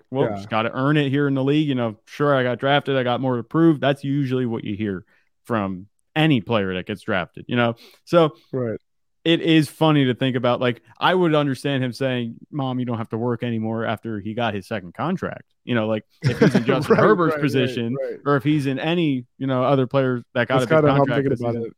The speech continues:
Speaker 1: Yeah.
Speaker 2: Yeah.
Speaker 1: Then you can say that. But it's a rookie contract. And yeah, it's gonna be for a lot of money.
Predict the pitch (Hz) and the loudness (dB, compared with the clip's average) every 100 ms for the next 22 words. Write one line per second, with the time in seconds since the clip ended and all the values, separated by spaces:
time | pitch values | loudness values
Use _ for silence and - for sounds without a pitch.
0 | _ _ - 165 113 95 - 127 120 110 | _ _ 0 2 2 -2 -8 -8 -6 -6
1 | 117 165 175 147 131 127 139 135 113 110 | 2 4 4 2 -2 -4 -2 -2 -2 -6
2 | - 139 _ _ _ - 165 139 127 147 | -4 -6 _ _ _ -8 -4 -4 -2 -2
3 | 139 110 98 95 87 - - 226 240 151 | -2 -6 -6 -8 -8 -12 -8 -2 2 2
4 | 202 - _ _ - 135 151 170 175 180 | 0 -8 _ _ -8 -6 -4 -6 -4 -4
5 | 220 254 135 165 | -2 -2 -2 -2